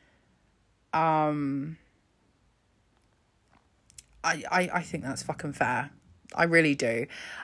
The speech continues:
Um, it's got, um, oh my God, it's like a This Is England reunion. It's got, um, Stephen Graham in it. I love him. He's great in everything, though.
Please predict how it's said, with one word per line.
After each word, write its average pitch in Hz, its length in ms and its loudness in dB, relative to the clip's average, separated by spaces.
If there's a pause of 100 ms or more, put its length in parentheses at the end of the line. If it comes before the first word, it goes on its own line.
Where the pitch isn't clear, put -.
Um, 180 200 10
it's 202 300 2
got, 180 580 10 (180)
um, 156 880 4 (960)
oh 190 60 -6
my 208 120 0
God, 208 220 0
it's - 140 -8
like - 160 -6
a 190 40 -2
This - 220 -6
Is 180 140 -8
England 175 320 -4
reunion. 156 680 -6 (800)
It's 180 240 0
got, 180 280 2
um, 165 580 -4
Stephen 175 420 -4
Graham 160 580 -2 (420)
in 165 120 -8
it. - 240 -8 (1040)
I 185 80 -2
love 185 200 -2
him. 151 280 -6
He's 226 200 -4
great 180 300 8
in 143 80 -2
everything, 139 560 -4
though. 123 320 -6